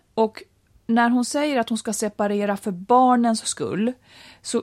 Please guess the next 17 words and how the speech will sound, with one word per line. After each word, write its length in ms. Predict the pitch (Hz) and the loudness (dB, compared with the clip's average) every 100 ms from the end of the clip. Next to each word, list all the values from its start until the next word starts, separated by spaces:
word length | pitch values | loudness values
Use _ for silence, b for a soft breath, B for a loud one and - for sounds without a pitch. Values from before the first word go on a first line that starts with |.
| - | -6
så 140 | - | -10
kan 100 | 240 | -4
jag 100 | 262 | -2
få 80 | 277 | 0
en 240 | 262 277 302 | 0 0 -2
liten 600 | 440 269 - - 277 254 | -4 -6 -4 -2 0 0
känsla 640 | 196 160 175 - 165 160 - B B | -2 -4 -4 -4 -4 -4 -8 B B
av 260 | - 214 196 | 2 2 4
att, 340 | 196 - - _ _ _ _ _ _ _ _ - - | 0 -4 -20 _ _ _ _ _ _ _ _ -14 -6
ja, 520 | 254 285 294 311 370 | -2 0 0 -2 -2
men 260 | 339 294 - | -4 -6 -6
nu, 260 | 277 311 311 | -6 -4 -6
hon 140 | 320 | -6
ska 180 | - 330 | -6 -6
nog 180 | 330 - | -8 -6
hämta 320 | 320 311 330 | -8 -4 -6
hem 320 | 294 415 | -4 -4